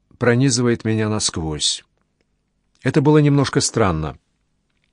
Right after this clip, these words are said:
Каждая из нас пряталась в собственном мирке,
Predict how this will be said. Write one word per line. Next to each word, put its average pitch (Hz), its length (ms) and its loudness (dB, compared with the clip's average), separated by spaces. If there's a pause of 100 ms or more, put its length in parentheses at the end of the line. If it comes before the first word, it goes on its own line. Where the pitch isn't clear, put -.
(440)
Каждая 139 400 4
из 113 120 2
нас 143 240 0
пряталась 127 500 0
в - 100 -4
собственном 143 560 0
мирке, 101 580 0